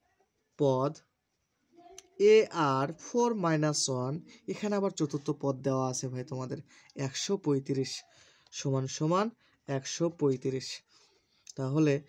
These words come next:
কেন একশো পঁয়ত্রিশ বসাবো? কারণ এর মান দেওয়া আছে, আর এর মান কোনোভাবেই পাবো না।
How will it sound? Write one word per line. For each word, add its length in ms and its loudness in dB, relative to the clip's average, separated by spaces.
কেন 200 4
একশো 300 2
পঁয়ত্রিশ 340 0
বসাবো? 440 0
কারণ 300 -4
এর 200 6
মান 220 2
দেওয়া 220 2
আছে, 140 -6
আর 140 -2
এর 100 0
মান 180 -2
কোনোভাবেই 460 2
পাবো 240 2
না। 320 0